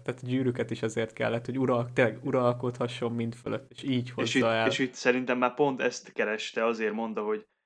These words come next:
Speaker 2: hogy nem a test vagy a hús fölött irányítást kereste, hanem az Unseen World-be valami, valami
Speaker 1: Igen.
Speaker 2: hatalmat. Hát, hogy itt már szerintem ez a technológia arra fele próbált elmenni.
Speaker 1: Ja, ez a láthatatlan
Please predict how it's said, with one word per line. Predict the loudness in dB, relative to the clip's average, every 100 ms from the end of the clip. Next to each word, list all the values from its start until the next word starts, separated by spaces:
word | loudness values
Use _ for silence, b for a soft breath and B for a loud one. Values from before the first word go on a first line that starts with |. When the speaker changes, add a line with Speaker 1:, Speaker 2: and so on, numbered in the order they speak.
| _
Speaker 2:
hogy | -12 -10
nem | -6 -4 2
a | 2 2 -4 _ _
test | -2 0 -2
vagy | -6 -6
a |
hús | -4 -6 -6
fölött | -4 -2 -2 -4 -16 _ _ -6
irányítást | -2 0 -2 -2 -2 -2
kereste, | -4 -4 -4 -6
hanem | -4 -4 -4
az | -4
Unseen | -2 -4 -6 -10 -8 -4
World-be | -4 -4 -4 -4
valami, | -2 -2 -4 -10 _ _ _ _ _ _ _ _ -8
valami | -2 0 2
Speaker 1:
Igen. | 2
Speaker 2:
hatalmat. | 4 4 4 4 0 -2 _ _ _ _ _ _ _ _ -20
Hát, | -12
hogy | -6
itt | -6 -4
már | -4
szerintem | -2 -4 -4 -4
ez |
a | -4 0
technológia | -2 0 0 0 0 0 2
arra | 0
fele | 0 -2 -2
próbált | -2 -2 -2 -4
elmenni. | -6 -8 -10 -12 -14 _ _ _ _ _ _ _ _ _ _ _ _ _ _
Speaker 1:
Ja, | -4 -2
ez | 0
a | 2 2
láthatatlan | 2 0 0 -2 -2 -2 0 0 0 -2 -12